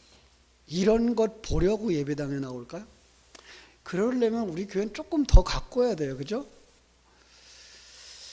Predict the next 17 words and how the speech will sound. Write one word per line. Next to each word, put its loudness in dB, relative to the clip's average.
참, 2
그 0
오래된 4
교회들, 0
이렇게 -6
좀 -6
땅을 -2
넓게 -2
차지하고 0
교회를 -6
가꾼 -6
교회 -2
가면 -4
참 -8
부럽긴 -2
부러워요, -4
사실. -12